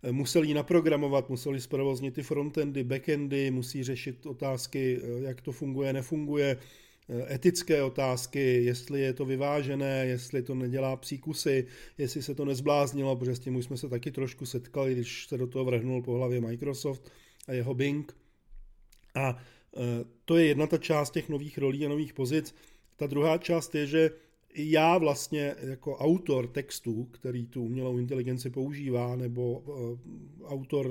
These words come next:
eh, textů, ke kterým potřebuje ilustrační obrázky, eh, jsem se vlastně musel naučit nové věci, novou pozici. Musel se ze mě stát člověk, který dokáže té umělé inteligenci zadávat práci. Eh,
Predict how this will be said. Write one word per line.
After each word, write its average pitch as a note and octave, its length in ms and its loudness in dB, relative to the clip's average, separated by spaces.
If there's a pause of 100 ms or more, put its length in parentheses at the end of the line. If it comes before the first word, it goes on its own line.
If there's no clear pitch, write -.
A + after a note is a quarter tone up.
eh, A#2+ 280 -6 (120)
textů, C3 520 -8
ke C#3 100 -6
kterým D3+ 280 -2
potřebuje E3 560 4
ilustrační C3+ 540 -2
obrázky, B2 480 -2 (600)
eh, B2 200 -2
jsem C#3 220 -2
se D3+ 120 -2
vlastně C#3+ 260 0
musel D3 240 0
naučit C#3+ 380 -2
nové C#3+ 240 0
věci, C3 280 0
novou B2 220 0
pozici. B2 500 -4 (300)
Musel B2+ 280 -2
se C3+ 120 -4
ze C3 80 0
mě C3 140 -2
stát C3+ 280 0
člověk, C3 340 -2
který C#3 200 -4
dokáže C3 440 -2
té C#3 160 -2
umělé C3 400 -2
inteligenci B2+ 600 -2
zadávat D3 680 0
práci. C3 540 -4
Eh, - 1120 -10